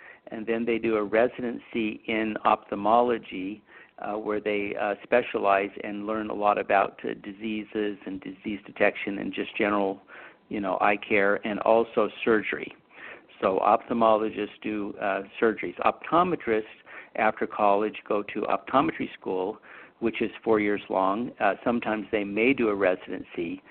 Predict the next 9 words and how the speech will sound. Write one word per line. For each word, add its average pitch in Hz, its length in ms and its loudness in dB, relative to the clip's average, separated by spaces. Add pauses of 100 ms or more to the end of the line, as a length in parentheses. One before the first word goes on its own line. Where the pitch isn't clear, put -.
(420)
but - 200 2
the 110 80 2
concentration 139 920 0
in 107 100 -4
optometry - 680 -2
school, 101 460 0
other 123 260 4
than, 104 340 -6 (340)
uh, 110 120 4